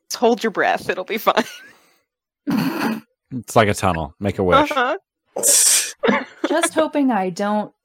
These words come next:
Speaker 3: get blasted out immediately or catch on lightning.
Speaker 1: Uh,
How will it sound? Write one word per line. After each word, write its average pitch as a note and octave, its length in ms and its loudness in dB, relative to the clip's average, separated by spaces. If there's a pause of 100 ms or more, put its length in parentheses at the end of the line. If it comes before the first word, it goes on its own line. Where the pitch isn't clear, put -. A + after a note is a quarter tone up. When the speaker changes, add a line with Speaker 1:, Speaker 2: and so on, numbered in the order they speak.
(360)
Speaker 3:
get F#3+ 240 -4
blasted G3 500 0
out F3+ 320 4
immediately B3 760 0
or D#3+ 600 0
catch - 540 -6 (560)
on E3+ 240 -4
lightning. G3 720 -4 (1800)
Speaker 1:
Uh, E3+ 460 -16